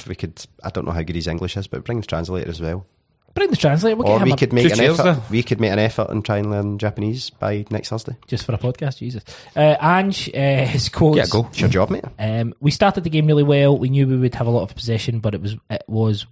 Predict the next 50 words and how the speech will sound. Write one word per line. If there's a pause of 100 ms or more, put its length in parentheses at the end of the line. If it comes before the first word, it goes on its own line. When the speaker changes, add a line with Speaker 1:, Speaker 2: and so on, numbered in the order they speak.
(100)
Speaker 2:
what
we
did
with
it,
and
I
thought
we
were
always
probing
and
asking
questions.
Second
half,
Livingston
didn't
really
open
up,
so
it
wasn't
like
we
were
going
to
get
bags
of
chances.
I
still
thought
we
controlled
it
well. (800)
We
just
never
got
the
goal."
So, (160)
you
know,